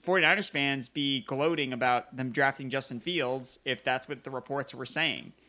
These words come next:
And nobody would, you know, be batting an eye, but because it's somebody different that they're thinking, "Oh, it's wrong, it can't be right." But, but let me pick your brain about something, Ian. So, again, the studies have shown, the research has shown that,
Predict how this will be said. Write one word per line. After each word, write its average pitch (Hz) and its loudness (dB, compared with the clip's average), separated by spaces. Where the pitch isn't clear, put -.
And 131 -6
nobody 135 -2
would, 127 -2
you 139 -10
know, 127 -2
be 127 -4
batting 131 4
an 123 -2
eye, 139 6
but 123 0
because 131 -4
it's 117 -12
somebody 131 -6
different 123 -2
that 135 2
they're 139 0
thinking, 139 -4
"Oh, 180 8
it's 151 2
wrong, 156 6
it 139 -2
can't 160 2
be 135 -2
right." 139 8
But, 175 0
but 170 2
let 208 4
me 220 -2
pick 208 0
your 185 0
brain 156 4
about 135 0
something, 120 -4
Ian. 113 -4
So, 117 -2
again, 120 0
the 147 -4
studies 208 2
have 214 0
shown, 143 2
the 113 -4
research 151 -6
has 170 -8
shown 107 -2
that, 117 2